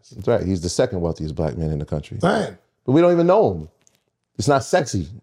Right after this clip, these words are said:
Speaker 2: right?
Speaker 1: Yeah.
Speaker 2: And the expectations are not there, but it's like, no, these people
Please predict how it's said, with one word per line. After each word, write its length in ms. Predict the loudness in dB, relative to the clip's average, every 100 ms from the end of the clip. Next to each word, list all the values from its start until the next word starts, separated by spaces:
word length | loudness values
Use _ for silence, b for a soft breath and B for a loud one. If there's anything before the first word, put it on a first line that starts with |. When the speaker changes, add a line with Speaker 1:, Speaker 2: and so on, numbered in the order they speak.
| _
Speaker 2:
right? 240 | 2 2 2
Speaker 1:
Yeah. 200 | -2 0
Speaker 2:
And 200 | 0 0
the 140 | 0
expectations 600 | 0 -2 0 0 0 0
are 80 | 0
not 220 | 0 0
there, 200 | 2 2
but 120 | 0
it's 120 | -4 -2
like, 140 | -2
no, 140 | 0 -2
these 120 | -2
people 460 | -6 -2 -2 -2